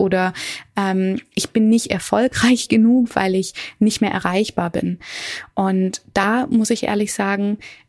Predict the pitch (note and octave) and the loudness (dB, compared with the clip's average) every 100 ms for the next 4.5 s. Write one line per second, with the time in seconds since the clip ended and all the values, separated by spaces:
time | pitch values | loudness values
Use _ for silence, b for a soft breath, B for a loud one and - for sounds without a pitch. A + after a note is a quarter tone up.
0 | - F#3+ F#3 F#3 F3+ G3 F#3 - F#3 - | -6 -4 -2 -4 -2 -2 -2 -2 -4 -4
1 | F3+ G3+ - A#3+ B3 - - G3 F#3+ G3 | -4 -4 -2 0 0 -2 -2 0 0 -2
2 | - G3 F#3+ A#3 A3+ A#3 - A3+ A3+ A3 | -2 0 0 0 0 0 0 2 2 0
3 | G#3+ G#3+ - A#3+ A#3 A3 - F3 F3+ - | 0 0 -2 0 2 0 -4 -4 -4 0
4 | G#3+ A3+ B3 B3+ | 0 2 2 2